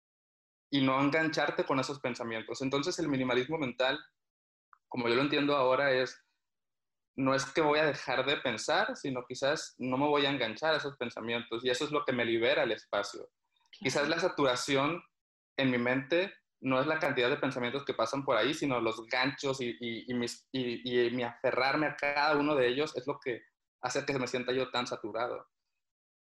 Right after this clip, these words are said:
Speaker 1: Y
Speaker 2: Claro.
Speaker 1: bueno, también hay, también hay fuentes de ingreso hacia el, hacia los pensamientos, ¿no? O sea, cuanto más estás conectado en redes sociales, cuanto más noticias lees, eh, cuanto menos tiempo te permites estar en calma,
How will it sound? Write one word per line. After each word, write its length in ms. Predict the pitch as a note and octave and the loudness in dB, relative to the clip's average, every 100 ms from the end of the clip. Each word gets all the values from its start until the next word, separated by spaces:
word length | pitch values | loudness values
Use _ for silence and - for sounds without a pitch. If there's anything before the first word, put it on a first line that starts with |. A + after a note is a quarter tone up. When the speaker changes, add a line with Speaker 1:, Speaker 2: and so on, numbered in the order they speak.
| _ - | _ 0
Speaker 1:
Y 0 | |
Speaker 2:
Claro. 120 | D#3 | 2
Speaker 1:
bueno, 220 | G3 F#3+ | 2 2
también 280 | C#3+ C#3+ D#3 | 2 2 4
hay, 140 | F#3 - | 2 2
también 240 | - D#3 F#3 | 0 2 2
hay 60 | |
fuentes 420 | F#3+ F3+ F3 F#3 F#3 | 2 2 4 2 4
de 100 | C3+ | 0
ingreso 640 | B2+ C3 D3 - E3 C#3+ | 0 2 2 4 4 4
hacia 280 | C3+ C3 A#2 | 4 2 2
el, 140 | A2+ | 0
hacia 220 | B2 - A#2+ | -2 0 0
los 140 | A#2 | 2
pensamientos, 640 | B2 A#2+ A#2 D3 F3+ A#2 | 0 0 0 0 0 -4
¿no? 100 | B2+ C#3+ | -2 -2
O 20 | |
sea, 160 | B2+ - | -2 0
cuanto 260 | C3 B2+ | 0 0
más 280 | B2+ C#3+ D#3 | 0 0 0
estás 280 | F3 D#3+ D#3 | 2 0 0
conectado 380 | E3+ D3 C3+ C3+ | -2 -2 0 2
en 60 | |
redes 180 | C3+ C#3+ | 2 2
sociales, 480 | C3+ - A2 A#2+ B2 | 0 0 2 2 0
cuanto 200 | B2 A#2 | -4 -4
más 160 | A2+ C#3+ | -6 -6
noticias 460 | C#3+ C#3+ C#3+ C#3 | -4 -4 -2 -2
lees, 420 | B2 A#2 A#2+ B2 - _ _ _ _ | 0 2 4 2 -2 _ _ _ _
eh, 540 | A2 A2 A2 G#2+ G#2+ - _ _ _ _ | -6 -4 -4 -6 -12 -16 _ _ _ _
cuanto 240 | C3+ B2+ | -2 0
menos 260 | B2+ D3+ D#3 | 2 0 2
tiempo 340 | D#3+ D#3 E3 | 0 0 0
te 180 | D3 B2+ - _ _ | 0 -2 -4 _ _
permites 760 | B2 A2+ A#2+ C#3 D#3 D#3+ - _ | -2 -2 0 0 0 0 -2 _
estar 280 | - - A#2+ | -8 -2 0
en 160 | C3+ C3+ | 0 -2
calma, 540 | C3 C3 C3+ D3 | -2 0 -2 -4